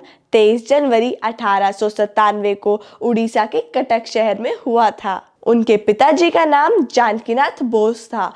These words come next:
जो मशहूर वकील थे, और उनकी माता का नाम प्रभावती देवी था।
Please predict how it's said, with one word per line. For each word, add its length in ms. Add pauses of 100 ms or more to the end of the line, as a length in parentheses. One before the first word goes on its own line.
(280)
जो 240
मशहूर 600
वकील 580
थे, 180 (280)
और 140
उनकी 400
माता 420
का 160
नाम 300
प्रभावती 720
देवी 340
था। 300